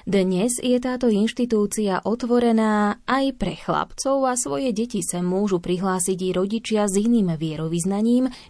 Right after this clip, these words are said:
či bez vyznania. Viac o Spojenej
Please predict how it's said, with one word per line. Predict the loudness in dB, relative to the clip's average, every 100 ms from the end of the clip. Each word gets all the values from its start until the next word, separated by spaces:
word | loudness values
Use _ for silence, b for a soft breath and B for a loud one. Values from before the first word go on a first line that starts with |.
| -6
či | -4
bez | -4 -6 -4
vyznania. | -2 -2 -2 0 0 -2 B B
Viac | -2 0 0 -2 -4
o | -4
Spojenej | -6 -6 -2 0 0